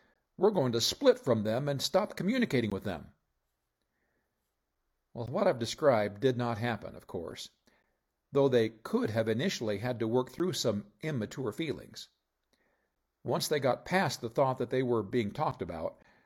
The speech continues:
they could get to the meat of the letter, for it was packed with compassionate warnings and helpful teachings.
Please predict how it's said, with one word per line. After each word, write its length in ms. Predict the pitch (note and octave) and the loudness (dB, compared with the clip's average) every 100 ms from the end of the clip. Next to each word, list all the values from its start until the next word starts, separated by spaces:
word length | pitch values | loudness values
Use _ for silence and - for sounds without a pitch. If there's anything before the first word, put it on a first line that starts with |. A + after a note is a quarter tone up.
| _ _ _ _ _ | _ _ _ _ _
they 120 | C#3+ | 0
could 180 | F3 C3 | 2 -2
get 140 | A#2+ - | -4 0
to 120 | D#3+ | 0
the 100 | C3+ | 2
meat 220 | D#3 B3 | 2 0
of 60 | A#2 | 0
the 80 | |
letter, 420 | B2 A3+ A2 - _ _ _ _ _ _ _ _ | 0 0 -2 -6 _ _ _ _ _ _ _ _
for 140 | D3+ F3+ | 4 4
it 120 | D3 | 4
was 180 | G#2+ - | -2 -4
packed 520 | - A#3 G#3 - - | -2 0 0 -2 -4
with 180 | A#2 - | -4 -4
compassionate 680 | A#2 - F3 F#3 - D3+ | -6 -4 -6 -4 -4 -6
warnings 520 | D#3 D#3+ C3 G2+ G#2+ A#2+ | -2 -2 0 -2 -6 -6
and 100 | A2 | -2
helpful 340 | D3 C#3+ C3 | -4 -2 -4
teachings. 540 | C3 A2 - C#2 - | -2 -4 -6 -14 -16